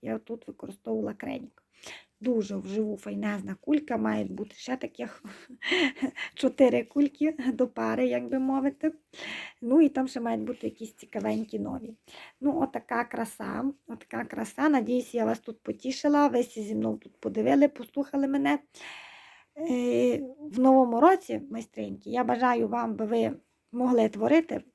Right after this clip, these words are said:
би ви мали здоров'я, бажання, натхнення. І,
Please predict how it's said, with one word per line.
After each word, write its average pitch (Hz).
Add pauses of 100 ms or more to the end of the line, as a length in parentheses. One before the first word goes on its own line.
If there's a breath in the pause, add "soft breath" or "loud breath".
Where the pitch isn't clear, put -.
(380)
би 233
ви 247
мали 226
здоров'я, 226 (440)
бажання, 226 (100)
натхнення. 226 (2250 loud breath)
І, 262